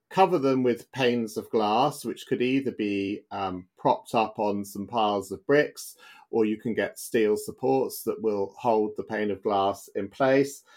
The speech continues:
And that just prevents rain falling directly on them, but it lets the air flow underneath. So definitely don't use a cloche, because that's going to create humidity inside, which they will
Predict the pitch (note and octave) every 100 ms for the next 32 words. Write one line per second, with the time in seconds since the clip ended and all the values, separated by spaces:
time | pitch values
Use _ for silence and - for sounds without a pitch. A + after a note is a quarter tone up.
0 | - - B2 E3 G3+ - B2+ - B2+ A2+
1 | C3+ C3 - A#2+ A#2+ A2+ A2 G#2+ A#2+ A2
2 | G#2 G#2 A2 G#2+ A#2 C#3 - - A2+ G2+
3 | - C#3+ D3 C3+ F2 F2 G2 A#2+ _ _
4 | _ _ - B2 C#3 B2 A#2 - - A2
5 | A#2 A2 G#2+ - G#2+ G2 G2+ G#2 G2+ E2+
6 | E2 - A2+ C#3+ C#3 D#3+ C#3+ - B2 -
7 | - C#3 C#3 C#3 - - B2+ A#2 A2 G#2
8 | - F#2+ F2+ - - G2 - - A#2 -
9 | - A2 G#2 - _ - A2+ G2+ - _
10 | A2 G#2+ F#2+ F2+ - F2 F2 - F2+ F2
11 | E2+ F#2 - - F#2 F2+ F2